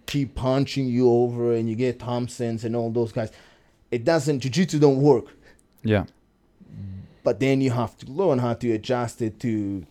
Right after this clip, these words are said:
Speaker 1: like, fighting jiu-jitsu, which
Speaker 2: Right.
Speaker 1: is different.
Speaker 2: And, and I wanna get on the A K training 'cause that's, that's a whole nother thing we can open up right there. But, uh, going back to the Anastasia thing, like you were saying, training Anastasia, one of the things I'm having with, like, an issue I'm having with her, not an issue, but the situation is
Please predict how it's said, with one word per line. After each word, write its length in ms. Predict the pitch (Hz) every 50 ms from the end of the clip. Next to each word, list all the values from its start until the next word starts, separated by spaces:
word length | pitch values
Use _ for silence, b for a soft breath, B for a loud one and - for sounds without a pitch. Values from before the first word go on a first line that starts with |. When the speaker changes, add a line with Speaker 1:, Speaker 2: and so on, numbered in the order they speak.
| -
Speaker 1:
like, 180 | - 104 90 -
fighting 420 | - - 165 180 196 185 147 120
jiu-jitsu, 420 | 104 104 95 98 101 92 - - 95
which 80 | 98
Speaker 2:
Right. 120 | 104 101 98
Speaker 1:
is 140 | 92 85 -
different. 580 | - - 170 170 160 - - 113 90 82 82 87 b b b b b b b b b b b b b _
Speaker 2:
And, 140 | - 131 147
and 160 | 131 156 160
I 40 | 170
wanna 160 | 202 202 170
get 160 | 131 131 139
on 120 | 135 127 120
the 180 | 110 101 - - 123
A 80 | 120
K 220 | 110 - 123 113 107
training 340 | - - 113 104 98 98 95
'cause 160 | - 107 98
that's, 460 | 110 110 107 - - - - - - - b b b b b b b b b b b -
that's 180 | 120 123 -
a 60 | 123 107
whole 360 | 104 113 120 123 120 117 117
nother 200 | 117 117 113 110
thing 200 | 107 - 117 107
we 80 | 107 104
can 120 | - 110
open 200 | 110 104 95 104
up 140 | 104 95 -
right 160 | 107 101 98
there. 220 | 98 113 107 104 101
But, 280 | 98 117 113 113 b b b b b b b b
uh, 200 | - 131 123 117
going 200 | 120 127 147 156
back 180 | 147 147 147 143
to 80 | - 127
the 80 | 127
Anastasia 440 | 113 120 117 107 - 127 131 127 120
thing, 160 | 110 - 113
like 160 | 107 107 101
you 80 | 117 120
were 60 | 110
saying, 200 | 101 - 120 113
training 300 | 104 - 123 113 110 107
Anastasia, 600 | 107 104 98 - - 151 170 165 139 120 110 104 b b b b b b b b b b _ _ _ _ -
one 180 | - 143 165 190
of 80 | 196 165
the 20 |
things 160 | 156 156 143
I'm 100 | 131 127
having 320 | 120 123 143 143 135 135 131
with, 260 | 123 117 113 - -
like, 180 | 147 131 117 104
an 80 | 120
issue 200 | 131 147 139 -
I'm 60 | 143 127
having 180 | 123 131 123
with 120 | 120 117 104
her, 140 | 123 139
not 140 | 135 131 120
an 100 | 113 117
issue, 320 | 131 156 147 - - 120 110
but 220 | 98 120 117 -
the 80 | 117 110
situation 580 | - 127 - - 120 135 165 202 - - 123
is 280 | 117 107 110 110 104